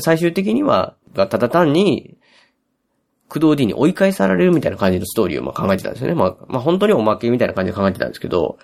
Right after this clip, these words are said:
結構すぐ帰ってきた、この白石監督のメールにですね、まあ、あの、まあ、ちなみにっていう感じで、ショートドラマのことを触れてて、まあ、要は、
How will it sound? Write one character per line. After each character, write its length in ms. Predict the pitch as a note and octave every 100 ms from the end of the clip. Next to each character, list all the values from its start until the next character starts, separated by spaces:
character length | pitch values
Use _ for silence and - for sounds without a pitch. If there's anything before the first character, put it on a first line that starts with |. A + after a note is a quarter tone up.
| _ _ _ _ _ _ _ _ _ _ _
結 140 | - B3
構 120 | E3
す 160 | -
ぐ 100 | G#3+
帰 140 | A3 G#3
っ 60 |
て 160 | G3+ -
き 80 | G3
た、 140 | G#2+
こ 720 | G#2 - A2 A#2 - - B2+
の 80 | A#2
白 200 | - D#3+
石 100 | C#3+
監 140 | A#2+ A2+
督 120 | G#2
の 80 | G2+
メ 160 | A2+
ー 20 |
ル 140 | A2 G#2+
に 220 | G#2 G2+
で 100 | F#2
す 140 | -
ね、 160 | F2+ F2
ま 140 | E2+
あ、 60 | F2
あ 20 |
の、 340 | D#2 D#2 C2+ - - - - - _ -
ま 220 | - E2+
あ、 40 | F#2 - _ _ _
ち 180 | - G3
な 120 | A3
み 100 | A3+
に 100 | A3
っ 60 | F#3+
て 80 | -
い 40 |
う 40 |
感 120 | - F2
じ 80 |
で、 60 | E2
シ 140 | -
ョ 40 | G3+
ー 20 |
ト 100 | G#2+
ド 100 | F#2+
ラ 80 | E3
マ 80 | F#2+
の 100 | F#2+
こ 120 | G2+
と 80 | -
を 60 |
触 180 | - A2+
れ 60 | A2
て 140 | B2
て、 440 | - F2+ - - _ _ _ _ _ _ _ _ _ -
ま 120 | F3+
あ、 20 |
要 140 | A3 E3
は、 220 | G2